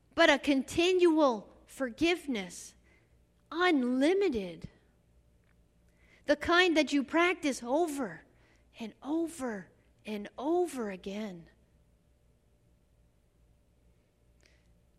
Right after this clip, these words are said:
Don't think about forgiveness as being some favor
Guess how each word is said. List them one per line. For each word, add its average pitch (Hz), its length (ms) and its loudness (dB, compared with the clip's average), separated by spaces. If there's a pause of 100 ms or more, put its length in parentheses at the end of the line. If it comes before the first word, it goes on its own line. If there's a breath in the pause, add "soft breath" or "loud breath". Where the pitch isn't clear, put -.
(1120)
Don't 320 200 -2
think 349 360 -2
about 302 300 0
forgiveness 294 680 -2
as 247 100 -8
being 277 360 -2
some 302 240 -2
favor 294 720 -4